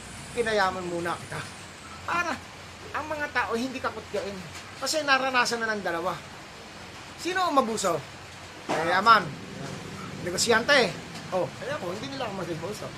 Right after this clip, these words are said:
Galing ako dyan eh. Galing ko utang ang ama. Oh, eh, kung ako ay isang mahirap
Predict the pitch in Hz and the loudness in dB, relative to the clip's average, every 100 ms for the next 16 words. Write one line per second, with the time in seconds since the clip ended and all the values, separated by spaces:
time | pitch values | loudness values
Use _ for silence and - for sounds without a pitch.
0 | - 277 349 359 311 311 339 214 - - | 2 6 6 4 2 2 2 2 0 -8
1 | - - - - - - - - - - | -10 -10 -12 -12 -12 -10 -10 -10 -10 -10
2 | - - 403 415 392 370 320 320 285 220 | -10 2 4 6 6 6 6 4 4 4
3 | 170 269 - - - - - - - 196 | 2 2 2 0 -10 -10 -10 -10 -2 2
4 | 233 302 320 320 302 294 277 277 262 226 | 2 2 4 6 6 4 4 4 4 0
5 | 165 - - - - - - - - - | -4 -6 -6 -8 -8 -8 -8 -8 -6 -6
6 | - - - - - 254 277 269 | -6 -6 -6 6 8 10 8 4